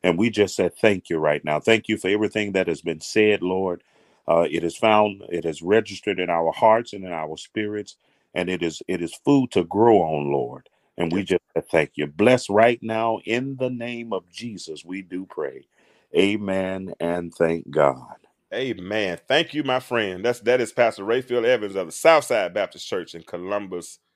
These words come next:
Speaker 2: Mississippi. That's my
Speaker 1: God
Speaker 2: friend,
Speaker 1: bless
Speaker 2: and I appreciate you. Bless you, man. We, I'm gonna get you on the show soon, okay, Doc?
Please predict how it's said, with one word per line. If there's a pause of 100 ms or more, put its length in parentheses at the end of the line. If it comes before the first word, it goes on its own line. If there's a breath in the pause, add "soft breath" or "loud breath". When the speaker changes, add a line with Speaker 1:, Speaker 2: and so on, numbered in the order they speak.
(220)
Speaker 2:
Mississippi.
That's
my
Speaker 1:
God
Speaker 2:
friend,
Speaker 1:
bless
Speaker 2:
and
I
appreciate
you. (300 soft breath)
Bless
you,
man.
We,
I'm
gonna
get
you
on
the
show
soon,
okay,
Doc?